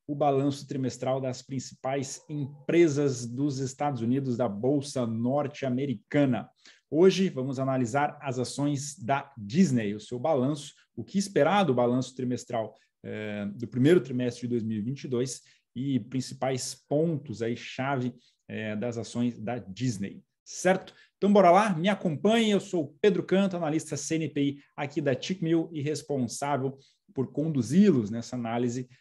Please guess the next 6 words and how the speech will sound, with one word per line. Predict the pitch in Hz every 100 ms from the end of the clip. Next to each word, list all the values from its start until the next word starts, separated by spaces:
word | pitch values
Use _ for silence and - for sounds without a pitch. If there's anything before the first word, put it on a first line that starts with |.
| _
das | 98 117 107 - - - -
ações | 113 - 123 127 120 -
do | 117 104 - _ _
pré, | - 165 160 - _ _ _
eh, | 117 117 113
trimestre | 110 139 120 123 - 123 123